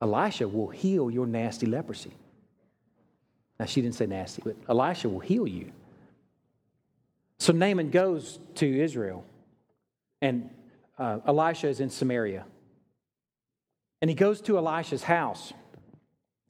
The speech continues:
knocks on the door, and a messenger comes out.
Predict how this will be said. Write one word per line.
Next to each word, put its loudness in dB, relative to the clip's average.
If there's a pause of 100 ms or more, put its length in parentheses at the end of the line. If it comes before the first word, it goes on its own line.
(320)
knocks 2
on 0
the 0
door, 2 (960)
and 2
a 2
messenger 0
comes -2
out. -4